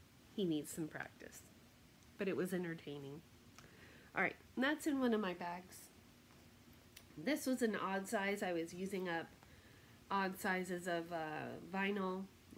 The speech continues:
and this fabric, and, um, I,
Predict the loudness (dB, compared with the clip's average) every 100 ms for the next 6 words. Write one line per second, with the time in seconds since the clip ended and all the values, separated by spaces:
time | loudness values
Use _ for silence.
0 | -4 0 0 0 -2 -4 -4 -2 -2 0
1 | -2 -4 -8 -4 -2 -2 -2 -4 -8 -16
2 | -20 -20 -18 -18 -14 -6 -6 -4 -4 -2
3 | -2